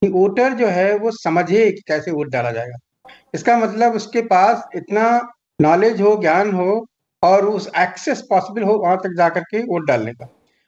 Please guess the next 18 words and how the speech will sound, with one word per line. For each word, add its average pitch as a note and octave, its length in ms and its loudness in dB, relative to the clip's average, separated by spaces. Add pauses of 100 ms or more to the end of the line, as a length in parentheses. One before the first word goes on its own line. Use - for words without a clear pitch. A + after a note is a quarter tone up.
(160)
आपने A#3 280 2
सोचा, A3+ 280 2
देखा G#3+ 300 4
होगा A#3+ 180 4
नाइनटीन G#3+ 460 -2
फिफ्टी G#3+ 300 -8
टू C4 180 -2
में, F#3+ 340 0
उन्नीस G3 360 -6
सौ G#3 60 -6
बावन F#3 240 4
में F#3 240 -2 (340)
जब F3+ 100 -2
पहली G#3+ 220 2
बार C4 160 4
इलेक्शन G#3+ 360 0 (840)
हुआ E3 160 -2
था, E3+ 220 -2